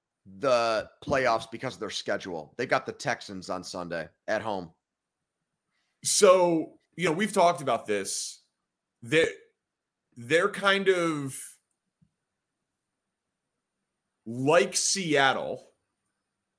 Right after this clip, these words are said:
Speaker 2: who I've believed in. The market hasn't respected their win-loss record.
Speaker 1: Yeah, you're right.
Speaker 2: You know?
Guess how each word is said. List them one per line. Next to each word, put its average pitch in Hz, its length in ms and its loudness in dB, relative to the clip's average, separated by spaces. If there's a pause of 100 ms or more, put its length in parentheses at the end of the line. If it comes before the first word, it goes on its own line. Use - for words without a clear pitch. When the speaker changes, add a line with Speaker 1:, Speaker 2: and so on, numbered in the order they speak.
(500)
Speaker 2:
who 156 180 0
I've 135 260 4
believed 131 540 -4
in. 69 340 -10 (760)
The 139 140 2
market 151 640 2
hasn't 135 560 0 (120)
respected 117 960 -2
their 113 180 2
win-loss 113 640 -2
record. - 320 -14 (500)
Speaker 1:
Yeah, 104 240 -2 (420)
you're 113 120 -6
right. 120 180 2
Speaker 2:
You 143 60 2
know? 131 380 -2